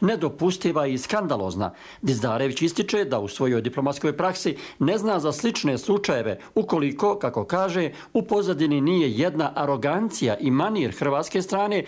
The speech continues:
koji se već smatra normalnim odnosima Hrvatske i Bosne i Hercegovine. Oglasila se grupa poslanika Nezavisnog bloka u parlamentu B I H,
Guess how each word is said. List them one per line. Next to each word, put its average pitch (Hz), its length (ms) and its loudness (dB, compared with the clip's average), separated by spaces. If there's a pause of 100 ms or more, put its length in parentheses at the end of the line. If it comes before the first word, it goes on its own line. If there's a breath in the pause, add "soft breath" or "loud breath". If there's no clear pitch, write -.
(180 loud breath)
koji 247 180 2
se 156 160 0
već 175 200 0
smatra 156 440 0
normalnim 143 640 0
odnosima 127 460 0
Hrvatske 113 560 -2
i 107 40 2
Bosne 107 360 0
i 117 40 0
Hercegovine. 135 680 0 (220 loud breath)
Oglasila 151 500 0
se 139 180 -2
grupa 151 340 0
poslanika 170 580 -2
Nezavisnog 131 560 -2
bloka 156 360 0
u 104 140 -2
parlamentu 135 440 0
B 185 180 2
I 180 40 2
H, 185 260 0